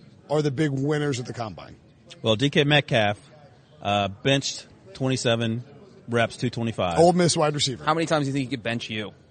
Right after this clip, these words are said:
Speaker 2: Um,
Speaker 1: I mean, more than twenty-seven.
Speaker 2: I would hope. And
Speaker 1: You,
Speaker 2: his
Speaker 1: you
Speaker 2: body,
Speaker 1: probably weigh, like, two twenty-five, right?
Speaker 2: his body percent is one point six. Body fat, he's one point six percent. I don't even think that's healthy. I
Speaker 1: He'll
Speaker 2: don't
Speaker 1: be,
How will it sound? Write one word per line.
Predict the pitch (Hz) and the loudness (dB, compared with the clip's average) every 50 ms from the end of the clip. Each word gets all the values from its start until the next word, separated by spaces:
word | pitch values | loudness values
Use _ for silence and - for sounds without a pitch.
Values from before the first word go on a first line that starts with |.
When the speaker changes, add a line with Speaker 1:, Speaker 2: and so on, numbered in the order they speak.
| - - - - - _ - - - - - | -20 -20 -20 -20 -20 _ -20 -20 -20 -14 -4
Speaker 2:
Um, | - 107 110 110 110 113 110 110 110 110 107 107 107 104 104 - - - - 135 | 0 2 4 4 4 4 4 2 2 2 0 -2 -4 -6 -10 -14 -20 -14 -6 -4
Speaker 1:
I | 135 | -4
mean, | 127 120 123 | -4 -4 -6
more | 127 135 139 | -4 -4 -2
than | 123 131 113 | -4 -4 -6
twenty-seven. | - 143 131 113 - 117 127 139 - 104 | -6 -6 -4 -4 -4 -4 -4 -2 0 2
Speaker 2:
I | 113 | 2
would | 110 110 | 2 4
hope. | 120 117 104 87 - - - - - - - - - - - - _ _ - | 4 4 2 2 -2 -10 -20 -20 -20 -20 -20 -20 -20 -20 -20 -20 _ _ -6
And | - 117 117 117 117 113 110 | -2 0 2 2 2 2 2
Speaker 1:
You, | - 190 | 2 0
Speaker 2:
his | 208 | 0
Speaker 1:
you | 196 - | 2 4
Speaker 2:
body, | - 123 139 | 6 6 8
Speaker 1:
probably | - - 175 | 8 6 6
weigh, | 165 151 143 | 6 4 2
like, | 131 117 107 | 2 0 -4
two | - 127 | -4 -6
twenty-five, | 113 117 107 - - - 90 90 90 | -6 -6 -10 -10 -10 -10 -12 -10 -10
right? | 95 123 | -6 -4
Speaker 2:
his | 123 117 147 | -4 -4 -2
body | 135 110 160 - 151 139 | 0 2 2 4 4 2
percent | 135 151 139 - 151 135 120 117 | 0 -2 -2 0 0 0 0 0
is | 107 101 101 | -2 -4 -4
one | 117 117 127 127 | -2 -2 -2 -2
point | 120 - 117 110 117 - | -2 -2 -4 -4 -4 -6
six. | - - 110 98 92 - - | -6 -4 -4 -4 -4 -6 -8
Body | - 120 117 113 104 | -2 -2 0 0 0
fat, | - 98 90 87 87 - _ _ _ - - - | -2 -4 -4 -4 -6 -10 _ _ _ -20 -14 -10
he's | - 101 98 | -8 -4 -4
one | 117 110 | -4 -4
point | 123 113 101 | -4 -6 -6
six | - 110 - | -6 -10 -10
percent. | - 95 98 107 98 95 - | -10 -8 -6 -6 -6 -4 -2
I | 117 185 | -2 0
don't | 302 294 | 0 2
even | 180 151 | 0 0
think | - 127 113 | -2 -2 -4
that's | 107 - - | -4 -4 -2
healthy. | 143 143 127 110 - 90 92 | 0 0 0 -2 -4 -4 0
I | |
Speaker 1:
He'll | 120 226 240 | 2 2 2
Speaker 2:
don't | 226 220 | 2 0
Speaker 1:
be, | - | -4